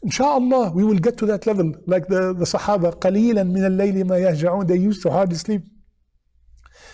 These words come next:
But let's start like Rasulullah sallallahu alaihi wasallam said in the hadith. He said that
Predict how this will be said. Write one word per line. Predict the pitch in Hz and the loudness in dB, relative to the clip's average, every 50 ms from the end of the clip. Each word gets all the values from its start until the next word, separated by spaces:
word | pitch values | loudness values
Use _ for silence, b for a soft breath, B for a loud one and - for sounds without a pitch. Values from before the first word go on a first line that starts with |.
| B B | B B
But | 170 175 175 - - | -4 -4 -4 -4 -4
let's | 269 254 - | -4 -4 -4
start | - - 226 226 226 - | -6 -4 -4 -4 -2 -2
like | 208 180 | -4 -2
Rasulullah | - 180 - - 233 214 170 | -2 -4 -2 0 -2 -2 0
sallallahu | - - 165 | 0 -2 -2
alaihi | - - 214 | 0 0 0
wasallam | 185 160 160 - | 0 -2 0 0
said | 220 226 196 - B B B B B B B | -2 -2 -2 -8 B B B B B B B
in | 170 151 | 0 0
the | 156 - - | 0 0 0
hadith. | 143 147 190 247 247 254 - B B B B B B - | 0 2 2 2 0 -2 -6 B B B B B B 0
He | 190 190 | 0 0
said | 160 - 240 262 214 - B B B B B | 2 2 0 0 0 -4 B B B B B
that | 160 208 254 262 254 - - | 0 2 2 2 0 -2 -12